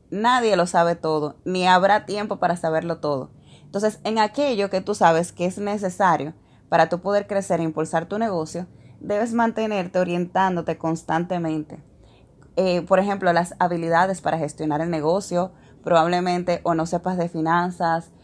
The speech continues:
o no sepas de cómo manejar a tu personal, pero tienes que mantenerte en formación o buscar a las personas adecuadas que te puedan asesorar para que puedas llevar hacia adelante ese negocio.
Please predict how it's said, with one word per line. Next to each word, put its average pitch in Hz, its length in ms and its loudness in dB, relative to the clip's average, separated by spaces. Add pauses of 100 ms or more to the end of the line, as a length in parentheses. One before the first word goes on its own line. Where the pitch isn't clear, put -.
(140)
o 170 160 -2
no 170 140 2
sepas 180 440 2
de 170 340 2
cómo 175 200 2
manejar 175 380 0
a 170 80 -2
tu 165 100 -8
personal, 175 720 2 (380)
pero 202 180 0
tienes 220 240 -2
que 226 120 -8
mantenerte 214 720 -4
en 196 200 -6
formación 196 880 0 (220)
o 190 160 0
buscar 202 320 2
a 247 100 4
las 254 160 -2
personas 214 360 -4
adecuadas 180 500 -2
que 170 100 -10
te 160 140 -10
puedan 190 380 -2
asesorar 202 580 -2 (340)
para 175 240 4
que 180 140 -6
puedas 214 400 -2
llevar 170 240 2
hacia 175 240 0
adelante 160 500 0
ese 160 180 -6
negocio. 139 460 -6